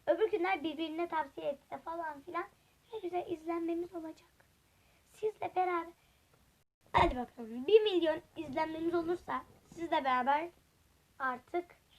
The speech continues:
görüşebiliriz. Bilemiyorum. Artık. Aa!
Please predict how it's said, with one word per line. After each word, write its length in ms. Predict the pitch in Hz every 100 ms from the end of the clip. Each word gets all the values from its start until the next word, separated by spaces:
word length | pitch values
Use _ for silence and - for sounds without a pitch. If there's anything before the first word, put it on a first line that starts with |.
| - - -
görüşebiliriz. 920 | 277 262 - 339 294 285 269 247 240
Bilemiyorum. 680 | 247 262 254 233 226 220 226 _ _ _ _ _ - _ -
Artık. 380 | - - _ _ _ _ _ _ - -
Aa! 920 | 466 427 349 320 285 285 254 240